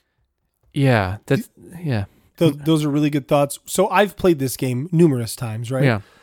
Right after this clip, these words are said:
Speaker 2: The one thing I'll say is if you had to develop a game from,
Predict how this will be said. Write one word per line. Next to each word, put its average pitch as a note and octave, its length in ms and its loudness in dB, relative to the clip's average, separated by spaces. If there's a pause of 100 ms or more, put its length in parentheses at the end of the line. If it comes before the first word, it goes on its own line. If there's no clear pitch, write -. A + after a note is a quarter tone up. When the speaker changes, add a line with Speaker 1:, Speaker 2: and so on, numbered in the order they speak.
(200)
Speaker 2:
The E3 80 0
one G3+ 200 2
thing G3 260 0
I'll E3+ 260 2
say C3 540 -4 (140)
is D3+ 220 0
if D#3+ 160 -2
you D#3 100 2
had F#3+ 400 0
to F#3 80 -2
develop C#3+ 380 2
a C#3 60 2
game C3+ 640 0
from, C#3+ 360 0